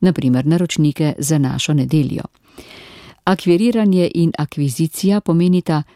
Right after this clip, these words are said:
pridobivanje, nabiranje, pridobitev, prirastek, na primer naročnikov, predplačnikov, odjemalcev, zavarovancev. Akviziter je zbiralec, nabiralec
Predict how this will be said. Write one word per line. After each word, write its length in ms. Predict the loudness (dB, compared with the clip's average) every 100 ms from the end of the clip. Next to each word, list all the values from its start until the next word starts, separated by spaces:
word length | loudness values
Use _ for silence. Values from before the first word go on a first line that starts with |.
| _
pridobivanje, 800 | -6 -4 -2 0 0 2 2 2
nabiranje, 800 | 2 0 -2 -2 0 0 2 0
pridobitev, 720 | -2 -2 -2 0 -2 0 -2 0
prirastek, 760 | 0 0 0 -2 -6 -10 -12 -6
na 120 | -2 0
primer 340 | 0 -4 -8 -12 -2
naročnikov, 720 | 0 0 0 0 0 -2 -2
predplačnikov, 880 | -4 -6 -4 -4 0 0 0 0 -2
odjemalcev, 800 | -2 -2 0 2 2 0 -2 -4 -2
zavarovancev. 800 | -2 0 0 -4 -6 -8 -10 -12 -16 _ _ _ _ -20 -20 -20 -8
Akviziter 840 | -4 0 0 2 0 0 0 -2 -4 -10 _
je 160 | 0 0
zbiralec, 840 | 0 0 0 -2 -4 -8 -14 -10 -2
nabiralec 960 | 0 2 0 0 0 -2 -6 -10 -16